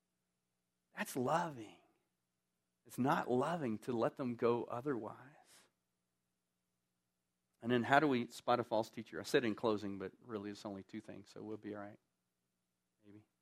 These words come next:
How do you spot a false teacher? Paul says it, last part of thirteen and sixteen. He says, "Therefore rebuke them sharply that they may be sound in their faith,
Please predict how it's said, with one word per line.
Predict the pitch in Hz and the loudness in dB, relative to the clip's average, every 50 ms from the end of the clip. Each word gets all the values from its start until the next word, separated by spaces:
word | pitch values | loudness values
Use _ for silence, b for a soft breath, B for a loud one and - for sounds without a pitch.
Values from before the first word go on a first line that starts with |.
| _ _ _ _ _ _ _ _ _ _ _ _ _ _ _ _ _ _ _ _ _ _ _ _ _ _ _ _ _ _ _ _ _ _ _ | _ _ _ _ _ _ _ _ _ _ _ _ _ _ _ _ _ _ _ _ _ _ _ _ _ _ _ _ _ _ _ _ _ _ _
How | - | 0
do | 214 | 2
you | 233 | 2
spot | - - - 185 165 156 | 2 6 10 12 12 12
a | 143 | 10
false | - - 131 113 107 - | 8 6 4 4 4 4
teacher? | - - 107 - - | 0 -4 -6 -6 -6
Paul | 107 - 180 190 185 | 0 6 6 6 6
says | - 127 110 98 98 | 8 6 4 6 6
it, | 110 117 - - _ _ _ _ _ _ _ _ _ _ _ _ _ _ _ _ _ _ _ - | 2 2 0 -2 _ _ _ _ _ _ _ _ _ _ _ _ _ _ _ _ _ _ _ 2
last | 113 120 123 - | 2 2 2 4
part | - 143 127 | 4 6 6
of | 113 104 | 6 6
thirteen | - 139 135 131 - 139 127 117 110 | 6 4 2 4 2 2 2 2 2
and | 101 - | 0 -2
sixteen. | - - 127 - - - 113 110 107 | -2 -4 -6 -6 -4 -2 0 0 2
He | 113 127 | 0 0
says, | 123 - 151 131 107 | 0 2 2 0 0
"Therefore | 120 127 156 185 220 214 - 196 190 180 | 6 8 10 10 10 8 8 6 6 8
rebuke | 165 147 139 131 117 127 170 214 214 - | 10 10 8 8 6 4 0 0 0 4
them | - 202 170 139 | 4 4 6 4
sharply | - - 160 139 147 156 151 143 135 117 107 | 2 0 4 6 6 6 6 6 4 4 6
that | 101 107 104 - | 6 4 4 4
they | 135 147 | 2 2
may | 151 147 135 | 4 2 2
be | 120 113 110 | 2 2 -2
sound | 107 - - 127 - 143 139 135 127 113 | -2 -2 -2 -2 0 2 2 4 4 4
in | 113 110 | 4 4
their | 107 104 101 | 4 2 0
faith, | - - 104 98 92 - - | 0 2 2 2 2 0 -6